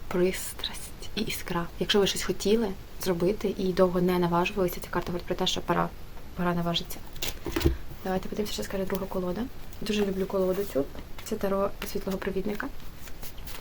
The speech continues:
Воно дуже круте, дуже радісне, дуже таке ду-, ду-, душевно-метафоричне. <laughs> І люблю. Зараз подивимося, що вона для вас, для рибок на липень розкаже.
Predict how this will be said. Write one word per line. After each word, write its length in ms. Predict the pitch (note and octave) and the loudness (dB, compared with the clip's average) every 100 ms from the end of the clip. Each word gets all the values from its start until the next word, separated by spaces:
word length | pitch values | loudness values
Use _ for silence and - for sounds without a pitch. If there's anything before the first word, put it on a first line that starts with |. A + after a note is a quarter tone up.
| - - - - | -8 -8 -6 2
Воно 200 | G#3+ G3+ | 4 6
дуже 220 | G#3 G3+ | 4 0
круте, 340 | G3 F#3+ A3+ | -2 4 4
дуже 300 | G#3 G3+ F#3+ | 4 2 2
радісне, 440 | F#3+ G#3 A3 - G3 | 4 2 0 0 0
дуже 260 | G#3 G3+ | 0 -2
таке 340 | F#3+ - G3 F#3+ | -2 -2 0 0
ду-, 160 | F#3+ - F#3+ | 0 -2 0
ду-, 120 | G3+ | 0
душевно-метафоричне. 1080 | G3+ G#3+ G3+ G3+ F#3+ F#3+ G3+ G3+ - A#3 A3+ - - - - A#3+ A3+ - - - | 2 2 4 4 2 0 2 2 2 2 2 0 0 0 2 4 4 0 -6 -4
<laughs> 160 | G#3 G#3 | -2 0
І 340 | G#3 G3+ G3 F#3 - - - | 0 0 0 -2 -4 -8 -2
люблю. 300 | G3 F#3+ - - - - - - - - - - | -2 0 -2 -4 -6 -6 -6 -8 -8 -8 -6 -4
Зараз 140 | - | -4
подивимося, 360 | - F#3 A3+ - | 0 2 4 2
що 140 | - | -2
вона 200 | F#3+ F#3 | 0 0
для 120 | F#3 F#3 | 0 0
вас, 180 | F#3 - - - | 0 -2 -6 2
для 180 | F#3 F3 | 4 4
рибок 360 | G3 - - - | 2 -2 -4 2
на 100 | F#3 | 4
липень 400 | F#3+ G#3+ F#3+ F3+ | 4 2 -2 -4
розкаже. 420 | - - F3+ | -4 -2 -2